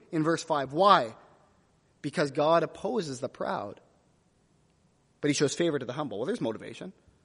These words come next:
I don't know about you. I want favor. I want favor from the Lord Almighty.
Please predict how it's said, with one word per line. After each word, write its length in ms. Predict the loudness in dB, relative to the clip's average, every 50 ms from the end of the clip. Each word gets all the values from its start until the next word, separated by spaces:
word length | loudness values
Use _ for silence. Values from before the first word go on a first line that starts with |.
| _ _ _ _
I 80 | -10 -8
don't 100 | -6 -6
know 40 | -4
about 140 | -4 -4
you. 100 | -2 -2
I 80 | 0 0
want 220 | 0 -2 -4 -6
favor. 320 | -10 -12 -12 -12 -12 -14 -14 _ _ _ _ _ _ _ _ _ _ _ _ _
I 60 | 0
want 180 | 2 2 2 4
favor 240 | 4 4 4 4 0
from 160 | -4 -2 0
the 160 | 0 -2 -2 -4 -6 -4
Lord 200 | 0 0 2 2
Almighty. 440 | 0 0 -2 -2 -4 -4 -6 -8